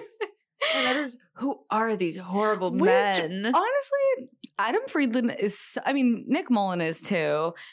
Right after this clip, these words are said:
Speaker 1: They're so up from this. I mean, just
Speaker 2: Yeah.
Speaker 1: in general, like, they've been on the up, to be honest with
Speaker 2: Right.
Speaker 1: you. But I think they're just nothing but up from this.
Speaker 2: Yeah, seriously.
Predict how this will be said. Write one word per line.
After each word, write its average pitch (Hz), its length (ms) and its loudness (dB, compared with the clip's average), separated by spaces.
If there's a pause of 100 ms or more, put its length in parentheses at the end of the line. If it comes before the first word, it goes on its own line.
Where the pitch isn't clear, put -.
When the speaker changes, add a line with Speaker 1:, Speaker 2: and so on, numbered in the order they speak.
(200)
Speaker 1:
They're 359 240 0
so 202 480 0
up 156 360 -2
from 165 280 0
this. 135 520 2
I 240 60 0
mean, 370 180 4
just 196 240 4
Speaker 2:
Yeah. 190 60 2
Speaker 1:
in 381 80 4
general, 202 440 -2
like, 180 200 -2
they've 185 320 -4
been 175 420 0
on 185 160 0
the 180 160 -2
up, 151 360 -2
to - 120 0
be - 140 4
honest 165 360 2
with 165 120 2
Speaker 2:
Right. 330 320 2
Speaker 1:
you. 349 60 -2
But 220 180 -2
I 202 100 0
think 415 240 -2
they're 403 200 0
just 247 200 0 (140)
nothing 185 540 -2
but 151 140 -2
up - 280 -2
from 160 200 -2
this. 151 380 0
Speaker 2:
Yeah, 262 380 0
seriously. 208 1080 -2